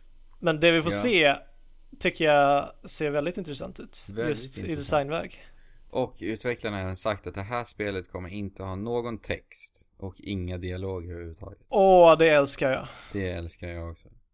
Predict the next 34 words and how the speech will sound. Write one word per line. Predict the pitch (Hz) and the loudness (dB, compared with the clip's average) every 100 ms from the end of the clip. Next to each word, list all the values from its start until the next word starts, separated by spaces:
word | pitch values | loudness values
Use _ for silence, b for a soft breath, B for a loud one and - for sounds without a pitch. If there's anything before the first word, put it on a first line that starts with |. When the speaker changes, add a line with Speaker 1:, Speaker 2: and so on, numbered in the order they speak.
| _ _ _ _ _ _ _ _ _ _ | _ _ _ _ _ _ _ _ _ _
Speaker 2:
Så, | - - 101 98 98 95 95 | -18 -6 -2 0 2 2 0
eh, | 62 - - - - - _ _ _ _ _ _ _ | -4 -10 -16 -18 -20 -20 _ _ _ _ _ _ _
allting | - 120 110 - 107 98 | -6 -4 -4 -6 -6 -6
kommer | 95 95 | -6 -4
ju | 95 | -4
uppmana | - 92 90 | -6 -8 -10
till | 87 87 | -8 -8
utforskande | 87 - 95 - 85 82 | -8 -8 -10 -10 -12 -12
helt | 98 - | -16 -20
enkelt | - - - - | -20 -20 -20 -16
i, | 90 92 | -12 -10
av | 85 85 92 | -8 -8 -6
världen. | 101 92 80 - 87 _ _ _ _ _ _ _ _ _ _ _ _ _ _ _ | -4 -6 -10 -14 -20 _ _ _ _ _ _ _ _ _ _ _ _ _ _ _
Så | - | -16
att, | 90 _ | -16 _
eh, | 92 | -12
det, | 87 87 92 - - | -10 -10 -10 -12 -10
det | 95 | -10
är | 90 | -8
utifrån | 90 92 92 | -10 -10 -10
det | 92 92 | -10 -10
du | 87 85 | -12 -14
kommer | - 85 85 87 - _ | -14 -14 -14 -16 -18 _
Speaker 1:
Ja, | - 170 | -4 0
men | 175 175 | 2 2
jag | 175 170 - - | 2 2 -2 -10
Speaker 2:
berättelsen. | 95 92 - - - - _ _ _ | -8 -8 -10 -20 -20 -20 _ _ _
Speaker 1:
jag | - 165 | -4 0
hoppas | 175 190 180 | 0 0 -2
att | 185 | -2
de | 185 | -4
inte | 147 147 | -4 0
gör | 151 143 135 | 4 6 4
någon, | 135 147 143 139 | 2 -2 -4 -8